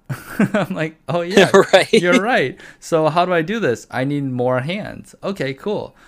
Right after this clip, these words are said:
Speaker 1: So then I had to start reaching out to people, and that was crazy 'cause, like, I don't have a large network. Um,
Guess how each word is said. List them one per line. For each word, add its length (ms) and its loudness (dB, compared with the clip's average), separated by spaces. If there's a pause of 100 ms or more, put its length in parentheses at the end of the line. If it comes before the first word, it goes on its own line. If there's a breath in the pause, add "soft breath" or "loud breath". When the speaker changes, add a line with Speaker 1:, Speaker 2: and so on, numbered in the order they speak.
(160 loud breath)
Speaker 1:
So 120 -8
then 140 2
I 40 2
had 120 2
to 80 -2
start 240 -2
reaching 260 -6
out 160 -4
to 80 -8
people, 300 -10
and 100 -6
that 120 -4
was 160 -8
crazy 520 -8
'cause, 160 -8
like, 320 -8
I 120 -8
don't 220 -6
have 260 -4
a 200 -4
large 420 -6
network. 560 -16
Um, 340 -16